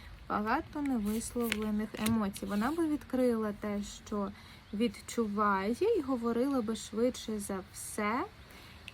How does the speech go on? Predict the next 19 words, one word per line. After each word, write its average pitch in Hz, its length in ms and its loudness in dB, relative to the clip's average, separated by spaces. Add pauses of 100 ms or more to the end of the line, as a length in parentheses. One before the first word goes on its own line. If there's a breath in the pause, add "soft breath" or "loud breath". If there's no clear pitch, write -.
із 226 420 0 (100)
тобою 202 800 2 (100)
про 233 200 -2
якийсь 226 880 0 (960 loud breath)
конфлікт 233 800 2 (120)
інтересів, 220 840 0
який, 202 260 0
можливо, 214 440 2
виник 214 420 0 (640)
в 196 300 0
процесі 196 640 -4
ваших 185 480 -4 (100)
стосунків. 196 680 -8 (380 loud breath)
Людина 240 440 2
тут 247 180 -2
напружила 240 580 0
із 202 160 -2
пріоритетністю, 220 1120 -4
могла 190 520 0